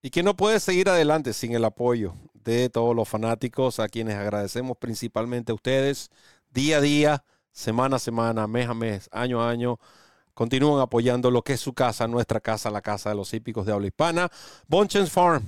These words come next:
D R F Bets, Stud R D I, Finca San Bartolo y D R F Formulator presentaron este programa.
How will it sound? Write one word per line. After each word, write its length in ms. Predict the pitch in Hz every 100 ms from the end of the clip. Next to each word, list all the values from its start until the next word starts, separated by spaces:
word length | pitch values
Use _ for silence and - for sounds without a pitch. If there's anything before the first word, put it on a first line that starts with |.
| -
D 340 | - 151 160
R 200 | 156 151
F 160 | 143 135
Bets, 460 | 131 123 - - - -
Stud 320 | - 151 156
R 120 | 143
D 100 | 131 131
I, 240 | 120 98 - _ _ _ _ _
Finca 400 | _ - 180 175
San 180 | 151 156
Bartolo 600 | 143 123 143 135 107 90 -
y 140 | 127 120
D 100 | 143
R 380 | 147 139 139
F 180 | 131 135
Formulator 560 | - 131 123 131 139 135
presentaron 500 | 123 117 117 123 120
este 160 | 113
programa. 500 | 113 120 147 170 175